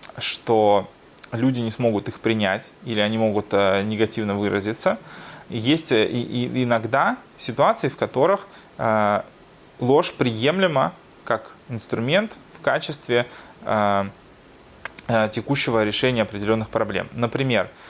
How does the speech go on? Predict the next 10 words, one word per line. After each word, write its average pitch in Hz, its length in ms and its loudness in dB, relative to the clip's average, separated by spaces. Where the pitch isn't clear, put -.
если 139 760 2
определенная 123 800 2
информация 123 960 2
может 147 380 2
причинить 127 720 -4
очень 143 380 0
большой 117 380 2
вред 110 420 0
для 107 340 2
человека 101 640 -2